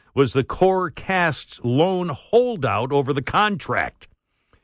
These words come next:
And it was four years ago Harry Shearer led The Simpsons cast members in a lengthy salary spat,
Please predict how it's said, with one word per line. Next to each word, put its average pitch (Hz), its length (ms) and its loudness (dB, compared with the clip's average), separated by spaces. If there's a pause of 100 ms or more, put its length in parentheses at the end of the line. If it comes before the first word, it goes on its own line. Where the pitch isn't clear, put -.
(240)
And - 100 2
it 131 40 2
was 135 140 0
four 185 220 2
years 208 320 -2
ago 147 240 0
Harry 143 280 2
Shearer 139 400 0
led 143 200 -2
The 131 80 -2
Simpsons 147 480 -4
cast 143 340 0
members 147 280 -2
in 135 100 -2
a 123 60 0
lengthy 139 440 -2
salary 156 500 -2
spat, - 680 -2